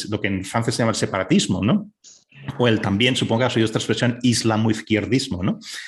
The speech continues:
También, ¿no? Bueno, todas estas cosas. Entonces, ¿dónde estamos con todo esto? Yo no sé si esta, esta teoría, así un poco, perdona el rollo que te estoy <laughs> metiendo con todo esto, si te parece que tiene sentido, si, si casa con tu propia experiencia personal y con lo que ves en el día a día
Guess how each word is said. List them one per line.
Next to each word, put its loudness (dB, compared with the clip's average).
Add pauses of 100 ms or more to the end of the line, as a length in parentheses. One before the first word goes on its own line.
(120)
También, 0
¿no? 0 (280)
Bueno, 2
todas 2
estas -4
cosas. -4
Entonces, -2
¿dónde 2
estamos 2
con 0
todo 0
esto? 0
Yo 2
no 4
sé 4
si 4
esta, 2
esta -2
teoría, 4
así 0
un 2
poco, 0
perdona 2
el 0
rollo 0 (340)
que 0
te 0
estoy 0
<laughs> 4
metiendo 2
con 2
todo 4
esto, 2
si 0
te -2
parece 0 (140)
que -2
tiene 2
sentido, 2
si, 2
si -2
casa -2
con 0
tu 0
propia -4
experiencia -4
personal 0 (300)
y 0
con 4
lo 2
que 0
ves 2
en 2
el 4
día 4
a 2
día 0